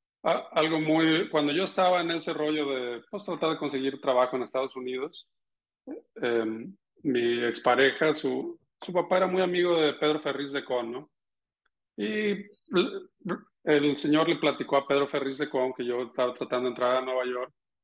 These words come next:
y le dijo Pedro Ferriz de Con, le dijo, "Uy, es súper difícil, o sea, aceptan a uno de miles de gentes que quieren, que están solicitando trabajo ahí". Y, y yo me acuerdo que yo le dije a, a, a mi novia, le dije,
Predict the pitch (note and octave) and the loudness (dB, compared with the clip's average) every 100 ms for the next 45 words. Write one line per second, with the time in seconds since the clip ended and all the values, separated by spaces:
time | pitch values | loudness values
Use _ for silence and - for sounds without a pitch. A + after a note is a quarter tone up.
0 | _ _ _ _ _ - D#3 C#3+ C#3+ C#3+ | _ _ _ _ _ -4 0 2 2 2
1 | C#3 C#3 B2+ C3+ C3+ C3 C3+ B2+ C3 - | 0 2 0 0 0 -2 -4 -4 -6 -8
2 | A3 C3 A3 G3 G3+ G3+ E3+ B2+ D#3+ E3+ | -6 -4 -2 -4 -4 -4 -2 -2 -4 -6
3 | - B2+ A#2+ A#2 A#2+ A2+ B2+ - D#3 C#3+ | -4 -2 -2 -2 -2 -2 -4 -2 0 2
4 | B2+ B2 C3 D3 C3 A#2+ A#2 - _ _ | 2 0 -2 -2 -2 -4 -6 -8 _ _
5 | _ _ _ - C#3 C3 C#3+ C3+ A#2 C3 | _ _ _ -12 -2 2 2 2 0 0
6 | C3 C3+ - G#2+ C3 B2+ A#2+ A2 - _ | -2 -4 -8 -4 -2 0 -2 -6 -12 _
7 | _ _ _ - A#2+ C3+ C3+ C3 A#2+ B2+ | _ _ _ -4 0 2 2 0 0 2
8 | B2+ B2+ A#2+ A#2+ A#2+ C3+ E3+ F3 - _ | 2 2 2 2 2 0 -2 -6 -12 _
9 | _ _ _ _ _ - D#3+ E3 E3+ F3+ | _ _ _ _ _ 0 2 2 2 2
10 | G3+ F#3+ F#3 F3+ D#3 D#3 D#3 D#3+ D#3 D3 | 2 2 2 2 4 4 4 2 0 0
11 | C3 - D3 C3 - B2 A#2+ B2 B2+ C3+ | 0 -2 -4 -6 -6 -6 -4 0 2 2
12 | B2 A#2+ B2+ | 0 -4 -6